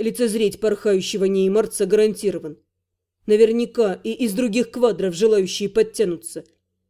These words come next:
И тут был риск, что она предпочтёт назначить мне караульного у входа, а не согласится посторожить сама. Я всё же надеялся, что любопытство пересилит осторожность.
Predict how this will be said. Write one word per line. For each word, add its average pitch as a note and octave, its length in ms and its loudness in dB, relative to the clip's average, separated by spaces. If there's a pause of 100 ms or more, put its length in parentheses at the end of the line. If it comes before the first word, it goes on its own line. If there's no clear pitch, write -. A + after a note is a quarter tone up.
(280)
И G3 160 4
тут G3 260 2
был G3+ 220 6
риск, G#3+ 400 -2 (200)
что G#3 300 2
она G#3 220 2
предпочтёт G#3 720 0
назначить G3+ 600 0
мне G#3 220 2
караульного G3 600 2
у A3 140 -2
входа, F3+ 500 -2 (420)
а G#3 120 2
не G#3 120 2
согласится A3+ 640 0
посторожить F#3 600 -4
сама. F3+ 340 -4 (800)
Я G3 200 2
всё G3+ 260 2
же G3 140 0
надеялся, F#3 760 0 (240)
что - 240 2
любопытство G#3 720 0
пересилит G#3+ 640 -4
осторожность. F3 800 -4